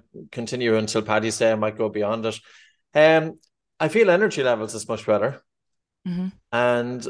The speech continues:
Speaker 1: I also feel that, you know, when things are work, work, work, work, you're almost,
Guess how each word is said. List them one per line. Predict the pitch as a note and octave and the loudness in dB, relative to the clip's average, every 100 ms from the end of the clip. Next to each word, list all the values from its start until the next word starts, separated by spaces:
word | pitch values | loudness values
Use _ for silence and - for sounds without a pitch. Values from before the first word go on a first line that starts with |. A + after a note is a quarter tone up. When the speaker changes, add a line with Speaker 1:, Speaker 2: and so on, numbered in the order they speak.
| - | -4
Speaker 1:
I | C3 C#3 | 4 6
also | G3 F#3 F#3+ | 6 4 2
feel | - E3+ D#3 C#3 | 2 2 2 2
that, | C3 - - | 0 -2 -14
you | - - D3+ | -18 -8 -2
know, | C3+ C#3 C#3 B2+ - _ _ _ _ - - | 2 2 2 -2 -10 _ _ _ _ -14 -2
when | C#3+ F3 E3+ - | 0 0 -4 -8
things | - C3+ B2+ | -8 -6 -2
are | A#2 | -2
work, | A2+ B2+ B2 | 2 0 0
work, | A#2+ A2 - | -2 -2 0
work, | A2 G#2 - | -2 -2 -2
work, | A2+ G2+ - - _ _ _ _ _ _ _ _ _ _ _ | -2 -2 -10 -20 _ _ _ _ _ _ _ _ _ _ _
you're | B2+ A#2+ A#2 A#2+ | -6 0 0 0
almost, | A#2+ E3 F#3 E3+ C#3+ - - | 0 -2 -2 -4 -6 -6 -16